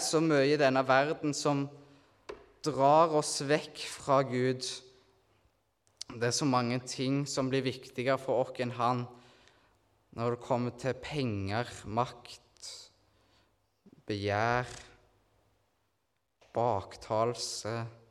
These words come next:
sosiale medier, venner. Og ja, jeg kunne ramse opp mye mer.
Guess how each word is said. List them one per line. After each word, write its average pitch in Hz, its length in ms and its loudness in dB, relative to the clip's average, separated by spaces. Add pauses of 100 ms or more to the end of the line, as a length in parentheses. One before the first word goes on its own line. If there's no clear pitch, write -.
sosiale 107 720 -4
medier, 113 720 -6 (1400)
venner. 104 840 -4 (2500)
Og 104 380 0
ja, 101 180 -2 (140)
jeg 110 120 -4
kunne 117 240 -2
ramse 110 400 0
opp 120 360 -2
mye 113 260 -2
mer. 117 260 -4